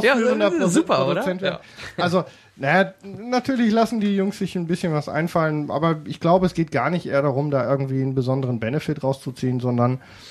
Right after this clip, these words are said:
Speaker 1: Nachwuchsfilmern zu helfen und da ein paar spannende Projekte,
Speaker 2: Richtig.
Speaker 1: ähm, zu finden. Falls ihr, dass euch das jetzt zu schnell ging, ähm, wir werden das Projekt Zeitgeist auch nochmal,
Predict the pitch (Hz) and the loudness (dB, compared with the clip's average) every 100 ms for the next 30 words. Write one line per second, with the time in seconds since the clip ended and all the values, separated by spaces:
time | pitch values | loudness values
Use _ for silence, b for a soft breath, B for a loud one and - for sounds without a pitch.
0 | B 117 117 147 147 147 143 156 147 139 | B 2 4 4 2 2 2 2 4 4
1 | 135 135 143 120 131 135 151 139 127 123 | 2 0 0 2 2 0 -4 -4 -4 -4
2 | 123 123 131 131 120 - 117 120 120 113 | 0 -2 0 2 2 -2 -2 0 -2 -4
3 | - 110 117 - 117 113 - 117 101 - | -2 -2 -2 -2 -2 -4 -6 -8 -8 -12
4 | - 113 117 113 110 110 117 _ _ - | 0 4 6 6 4 0 -4 _ _ -6
5 | - - 117 107 120 160 170 170 - 180 | -2 0 -2 -4 -2 2 2 -2 -4 0
6 | 165 160 160 156 160 160 _ _ - 143 | 2 2 4 4 2 -2 _ _ -2 2
7 | 139 143 - 131 139 - 156 - 165 180 | 2 2 0 -2 -2 -4 -6 -2 0 2
8 | 180 180 185 180 - 143 143 147 151 143 | 2 2 0 -2 0 0 2 0 -4 2
9 | 143 135 131 151 147 135 - - 131 135 | 4 6 4 2 2 0 0 0 0 0
10 | - - - - _ _ - 117 139 - | -4 -18 -18 -20 _ _ -2 2 2 4
11 | 139 139 - - - - 120 131 135 - | 4 4 0 -8 -18 -6 -4 0 -2 2
12 | 123 120 123 | 2 4 2